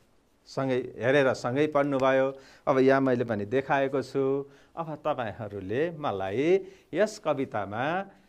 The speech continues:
हाम्रो संस्कृति अथवा संस्कृति, अ,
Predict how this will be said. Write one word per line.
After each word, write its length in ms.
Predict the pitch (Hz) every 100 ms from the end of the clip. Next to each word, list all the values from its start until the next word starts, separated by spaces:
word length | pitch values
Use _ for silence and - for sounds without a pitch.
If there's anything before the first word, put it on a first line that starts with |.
| _ _ _ -
हाम्रो 300 | 151 208 196
संस्कृति 1000 | - 175 170 - 156 151 160 156 156 156 _ _ _ -
अथवा 480 | 127 135 135 135 139 _ _ _ _ _
संस्कृति, 640 | - 165 175 - 190 170 147
अ, 840 | - - 127 127 123 120 117 113